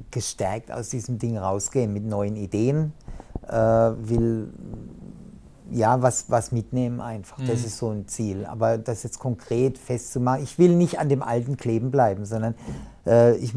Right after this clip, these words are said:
Speaker 1: es muss aus dieser Krise muss irgendwas Neues entstehen. Das wär so ein Ziel, daran dann teilzuhaben.
Speaker 2: Das klingt
Speaker 1: Ja.
Speaker 2: auf jeden Fall gut. Hast du auch mal Feierabend?
Speaker 1: <laughs>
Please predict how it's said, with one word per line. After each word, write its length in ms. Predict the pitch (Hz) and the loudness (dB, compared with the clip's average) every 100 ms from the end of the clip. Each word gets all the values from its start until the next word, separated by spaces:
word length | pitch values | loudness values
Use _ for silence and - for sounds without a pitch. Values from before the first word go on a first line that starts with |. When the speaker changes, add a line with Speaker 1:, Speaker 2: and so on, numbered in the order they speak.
| 127 127 | -4 -4
Speaker 1:
es 160 | 131 - | -4 4
muss 240 | 156 156 | 6 6
aus 200 | 151 143 | 6 4
dieser 220 | 147 123 | 2 2
Krise 400 | 127 - 139 131 | 2 4 4 4
muss 220 | 139 123 - | 2 0 0
irgendwas 420 | 117 127 117 - - | 0 2 0 -2 -10
Neues 440 | 123 107 110 117 - | -4 -2 0 -2 -4
entstehen. 520 | 127 - 123 107 92 - - | -10 -8 -8 -8 -10 -18 -6
Das 260 | 120 110 117 | -4 -2 -2
wär 160 | 107 | -2
so 140 | - 117 | -2 -6
ein 120 | 101 | -6
Ziel, 280 | - 110 107 | -4 -2 0
daran 320 | 98 101 104 | -2 -2 -4
dann 140 | 101 | -6
teilzuhaben. 600 | - 90 101 123 110 107 98 - | -8 -10 -10 -10 -10 -10 -12 -14
Speaker 2:
Das 140 | - | -16
klingt 220 | - 135 131 | -8 -6 -6
Speaker 1:
Ja. 40 | |
Speaker 2:
auf 60 | 131 | -6
jeden 140 | 135 | -8
Fall 100 | 135 | -8
gut. 260 | 135 147 - - - - - - - 123 | -8 -10 -12 -20 -20 -20 -20 -20 -20 -14
Hast 200 | - - | -12 -8
du 60 | |
auch 80 | 123 | -8
mal 100 | 135 | -8
Feierabend? 640 | 135 143 165 185 151 - - - _ _ _ _ - _ _ _ - _ _ _ - | -4 0 0 0 -2 -6 -14 -20 _ _ _ _ -20 _ _ _ -20 _ _ _ -14
Speaker 1:
<laughs> 400 | 147 - - - | -8 -6 -4 -6